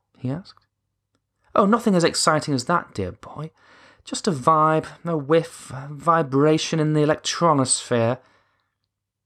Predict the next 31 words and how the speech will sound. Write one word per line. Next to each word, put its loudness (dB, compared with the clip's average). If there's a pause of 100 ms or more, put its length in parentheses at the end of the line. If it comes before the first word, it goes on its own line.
(140)
That's -14
what -2
I 2
heard 2
one 2
of -2
the 0
Americans -2
calling -6
it -8
only -4
last -10
week. -8 (800)
The 2
electronosphere." 0 (920)
He -12
shuddered, -2 (640)
Loxley 0
thought -4
involuntarily. -2 (1200)
"Just 0
a 2
few 0
suggestions 0
that -4
things -2
are 2
moving 2
up -2
a 0
gear, 0